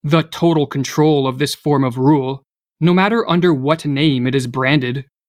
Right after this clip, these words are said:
be it rule by scientists and doctors, politicians and bureaucrats, or a dictator, breeds stagnation, destruction, and death on a mass scale. And so perhaps the most important question facing the world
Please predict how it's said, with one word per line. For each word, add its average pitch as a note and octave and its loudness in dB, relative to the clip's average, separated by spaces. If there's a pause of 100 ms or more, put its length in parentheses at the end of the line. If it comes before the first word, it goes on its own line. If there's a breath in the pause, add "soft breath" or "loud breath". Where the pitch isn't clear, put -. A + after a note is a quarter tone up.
(120)
be C#3 2
it C#3 -2
rule D3 2
by C#3 -2
scientists C#3+ -4
and C#3 -2
doctors, C#3+ 0 (200)
politicians D3 0
and C#3 0
bureaucrats, C#3 -4 (240)
or D#3 -2
a C3 -2
dictator, C#3 -2 (320)
breeds C#3 0
stagnation, D3 -2
destruction, D3+ -2
and D3+ -2
death C3+ -4 (120)
on D3+ 0
a C#3+ 0
mass C#3 -2
scale. C#3 -4 (840)
And F#3 0
so F#3+ 0
perhaps F#3+ -4
the G3+ -2
most F#3 0
important F#3 0
question E3 -2
facing D#3+ 0
the D#3 2
world C#3 0